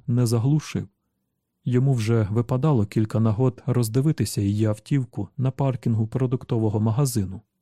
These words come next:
біля її дому. За склом старого мустанга Стаглінг виднілася наліпка з річною перепусткою до парку штату Вірджинія.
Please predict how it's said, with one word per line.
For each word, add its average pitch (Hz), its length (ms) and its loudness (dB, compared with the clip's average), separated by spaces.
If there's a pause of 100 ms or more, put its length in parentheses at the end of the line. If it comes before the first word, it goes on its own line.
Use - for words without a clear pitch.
біля 113 340 2
її 120 280 0
дому. 98 400 -4 (720)
За 104 240 0
склом 131 440 0
старого 117 420 0
мустанга 110 500 0
Стаглінг 123 640 -2 (160)
виднілася 120 800 2
наліпка 127 540 0
з 95 80 -4
річною 123 440 0
перепусткою 110 880 -2
до 113 180 0
парку 127 420 -2
штату 113 400 -2
Вірджинія. 104 680 -2